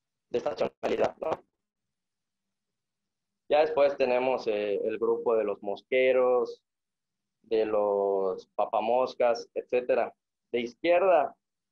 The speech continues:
a derecha tenemos este que es muy característico, que es y común, que es el Empidonax minimus, o Empidonax mínimo, papamoscas chico. Este es,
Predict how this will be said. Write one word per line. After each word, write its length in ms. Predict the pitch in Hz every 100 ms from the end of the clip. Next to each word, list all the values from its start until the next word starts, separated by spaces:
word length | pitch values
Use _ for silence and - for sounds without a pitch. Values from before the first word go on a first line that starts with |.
| _ _ _ _ _ _ _ _ _ _ _ _ _ -
a 100 | 120
derecha 520 | 113 139 190 196 -
tenemos 420 | 131 135 135 120
este 260 | - 120 120
que 80 | 117
es 40 |
muy 140 | 120 117
característico, 800 | 107 101 113 139 - - 120 117
que 180 | 117
es 160 | 113 117
y 80 | 120
común, 380 | - 117 156 196 - _ _ _ _ _ -
que 140 | 127
es 140 | 131 -
el 140 | 120
Empidonax 600 | 117 117 120 120 117 -
minimus, 520 | 131 147 135 117 - _ _ _ _ _
o 360 | - 110 107 -
Empidonax 760 | 120 - 113 113 113 107 110 117
mínimo, 480 | 127 135 131 120
papamoscas 640 | - 107 110 113 110 104 -
chico. 480 | 131 - 135 123 - _ _ _ _ _ _ _ _
Este 260 | 131 127 135
es, 200 | 131